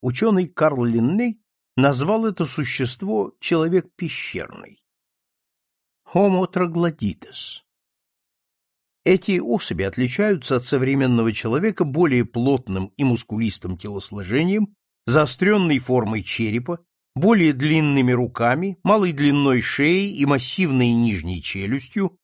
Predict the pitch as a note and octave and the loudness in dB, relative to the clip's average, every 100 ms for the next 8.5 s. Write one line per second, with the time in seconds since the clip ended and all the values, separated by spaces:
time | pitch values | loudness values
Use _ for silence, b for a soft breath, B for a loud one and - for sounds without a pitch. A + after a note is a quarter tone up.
0 | _ - D#3 F3+ E3+ A#3+ F3 E3 C3+ C#3+ | _ -4 0 0 -2 -2 0 2 2 2
1 | C#3+ B2+ - A#2 G#2 G2 F2+ G3 A3 B3 | 2 0 -2 -4 -2 -2 2 2 4 0
2 | A#3+ A#3 - _ _ B2+ C#3 D#3+ C3+ - | 2 0 -4 _ _ -4 2 2 2 2
3 | A3+ G#3 G3 F3 F3 D#3+ D#3+ B2+ C#3 C3 | 2 4 2 2 2 2 0 0 -2 0
4 | C3 F3 G3+ G3+ D3+ - - C#3+ E3 - | 2 2 0 -4 -6 -6 -6 -4 -6 -8
5 | F2 C2+ B1 - _ - D#3+ G#3 G#3 G3+ | -10 -10 -14 -20 _ -2 2 2 0 -2
6 | C#3 A#2 D3+ F#3+ F#3 E3+ F2 B2 E3+ G#3+ | 0 2 0 0 -2 -2 0 2 2 2
7 | G#3+ G3 A3+ - - D#3 A2 A#2+ C3+ B2+ | 0 0 -2 -4 -6 -4 0 0 -2 -8
8 | - - - _ | -14 -14 -20 _